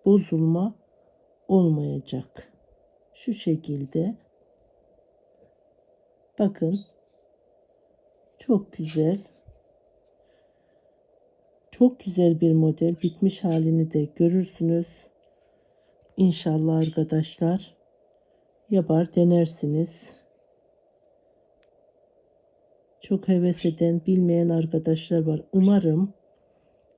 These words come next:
vesile olabiliyorsam çok mutlu olurum.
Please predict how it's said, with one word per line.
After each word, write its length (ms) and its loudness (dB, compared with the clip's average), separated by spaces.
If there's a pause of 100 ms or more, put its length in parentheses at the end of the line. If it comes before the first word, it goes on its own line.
vesile 500 2
olabiliyorsam 960 2
çok 300 -4
mutlu 320 -4
olurum. 500 -2